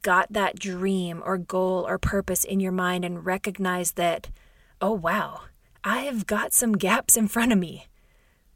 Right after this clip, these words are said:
Well, now let's move on, and it's time to start filling the gap. As we grow, as we mature, as we get stronger,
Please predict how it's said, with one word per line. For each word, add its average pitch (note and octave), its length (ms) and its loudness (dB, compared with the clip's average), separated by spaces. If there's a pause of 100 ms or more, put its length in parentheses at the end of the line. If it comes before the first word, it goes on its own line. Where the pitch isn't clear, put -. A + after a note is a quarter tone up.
Well, A3 140 6
now A#3+ 240 8
let's B3+ 260 6
move A#3 240 2
on, G#3+ 380 6
and G#3+ 260 2
it's A3 160 0
time A3 320 2
to B3+ 140 -2
start F3 500 6
filling C#4+ 440 0
the E3 60 -2
gap. - 360 -8 (1040)
As A#3+ 160 6
we A#3+ 120 4
grow, G#3+ 680 6
as G3 180 2
we G3+ 120 4
mature, G#3 640 2
as G3 160 0
we G3 80 2
get G3 180 2
stronger, G3+ 840 2